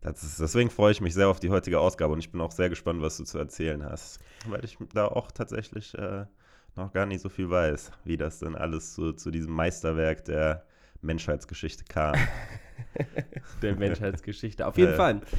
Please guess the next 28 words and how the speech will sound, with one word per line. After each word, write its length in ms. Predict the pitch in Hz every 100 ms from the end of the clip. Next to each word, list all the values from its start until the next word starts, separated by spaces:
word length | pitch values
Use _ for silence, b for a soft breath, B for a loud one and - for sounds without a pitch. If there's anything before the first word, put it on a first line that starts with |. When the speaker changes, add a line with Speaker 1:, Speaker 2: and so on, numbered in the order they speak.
| B B B B B B B
Speaker 2:
Deswegen 200 | 185 220
würde 100 | 226
ich 40 |
mal 100 | 214
sagen, 260 | 175 170 190
bevor 360 | 180 175 185 170
wir, 140 | 165
äh, 800 | 160 123 135 135 - 127 127 123
äh, 40 |
starten, 720 | 127 - 127 117 - 139 135 85
eine 220 | - 123
kleine 340 | 131 120 120
Einordnung 600 | 85 123 71 107 - 123
von 240 | 120 110 104
dir, 140 | 123
Julian. 260 | 123 107 104
Und 120 | 101
zwar 160 | - 110
hat 100 | 110
uns 140 | 107
ein 180 | 85 107
Hörer 200 | 117 104
gefragt, 380 | 101 - 101 110
was 180 | 117
ist 200 | - 127
die 100 | 120
beliebteste 680 | 110 113 131 - 180 - 117
Pizza? 460 | 95 98 - 80